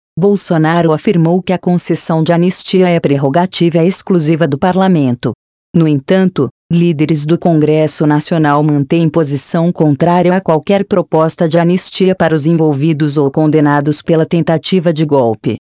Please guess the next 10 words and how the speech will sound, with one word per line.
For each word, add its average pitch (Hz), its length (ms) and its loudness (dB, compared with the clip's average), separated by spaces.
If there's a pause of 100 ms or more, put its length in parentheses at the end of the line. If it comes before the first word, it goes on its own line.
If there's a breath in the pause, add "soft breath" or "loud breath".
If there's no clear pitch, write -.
(240)
O 180 100 2
ato 156 340 0
ocorreu 147 500 0
três 170 460 0
dias 160 360 0
após 156 460 0
Bolsonaro 156 760 -2
receber 156 560 -2
alta 165 220 -2
hospitalar, 143 760 -2